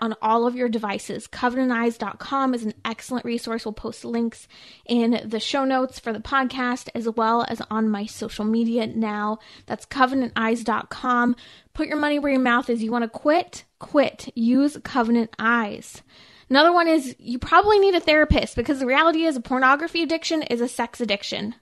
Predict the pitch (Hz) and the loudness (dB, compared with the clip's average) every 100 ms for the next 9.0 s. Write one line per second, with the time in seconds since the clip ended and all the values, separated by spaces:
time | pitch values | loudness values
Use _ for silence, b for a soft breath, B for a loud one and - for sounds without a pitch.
0 | _ - 240 247 254 262 269 - - 214 | _ -2 4 6 8 6 4 -10 -6 -6
1 | - 233 226 - - 226 208 - - _ | -4 -2 -2 -2 -4 -2 -4 -8 -20 _
2 | _ B B B B B - 269 302 - | _ B B B B B 2 4 4 2
3 | - 294 311 - 349 - 294 294 285 277 | 0 0 2 0 -6 0 2 2 0 -4
4 | - 220 233 - - 285 247 240 330 349 | -2 2 4 4 -2 -2 0 2 0 -2
5 | B B B - 269 240 247 254 262 294 | B B B 2 4 4 2 4 6 6
6 | 381 - - - 320 285 233 226 294 339 | 4 -2 -16 -4 2 2 4 2 0 -4
7 | _ - 254 262 240 269 - - - - | _ -4 0 2 2 0 -4 -16 -16 -4
8 | 302 349 403 - - 330 269 226 247 330 | 0 0 -2 -12 -4 2 2 2 -2 -6